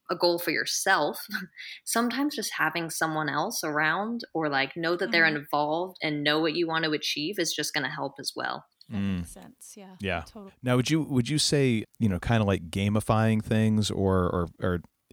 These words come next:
Speaker 3: I don't know, make, making it a game for yourself, does that help at all, do you think? Or is it, it's just, uh, it, it's kind of just another form of,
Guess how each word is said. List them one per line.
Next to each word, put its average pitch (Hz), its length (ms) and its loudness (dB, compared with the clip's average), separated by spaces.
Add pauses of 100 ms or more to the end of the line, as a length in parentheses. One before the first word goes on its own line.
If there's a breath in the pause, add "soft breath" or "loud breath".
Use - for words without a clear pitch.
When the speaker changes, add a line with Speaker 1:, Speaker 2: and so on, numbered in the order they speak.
(100)
Speaker 3:
I 120 80 0
don't 95 140 2
know, 82 100 -8
make, 117 300 0
making 123 300 2
it 107 100 4
a 98 40 2
game 104 220 4
for - 80 -2
yourself, 98 220 2
does 92 120 -8
that 131 180 4
help 139 240 2
at 135 60 2
all, 127 220 4
do 123 100 -2
you 117 60 -2
think? 123 280 2
Or 101 200 4
is 92 140 4
it, 90 140 0 (380)
it's 101 300 -4
just, - 260 2 (180)
uh, 139 280 2
it, - 220 0
it's - 160 -2
kind 117 180 2
of 101 80 2
just 95 140 0
another 95 220 4
form 92 360 2
of, 85 300 -2